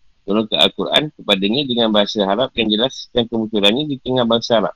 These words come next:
Di antara keluarga dan kaum kerabatnya yang menunjuk-, menyukai Kaabah dijadikan sebagai arah kiblat mereka. Jadi, peralihan kiblat ke Kaabah merupakan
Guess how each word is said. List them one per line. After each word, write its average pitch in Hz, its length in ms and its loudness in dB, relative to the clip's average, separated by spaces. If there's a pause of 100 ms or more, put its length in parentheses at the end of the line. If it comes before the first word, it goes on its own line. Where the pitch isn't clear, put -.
(680)
Di - 160 -4
antara 113 240 2
keluarga 117 400 0
dan 131 220 2
kaum 120 160 -4
kerabatnya 110 500 0
yang 123 160 2
menunjuk-, 110 300 -6
menyukai 117 480 0
Kaabah 107 420 0
dijadikan 107 380 -2
sebagai 101 340 -4
arah 110 140 4
kiblat 98 260 0
mereka. 95 300 -2 (800)
Jadi, 131 160 2
peralihan 131 480 4
kiblat 127 380 0
ke 131 100 -6
Kaabah 156 400 0
merupakan 127 640 -4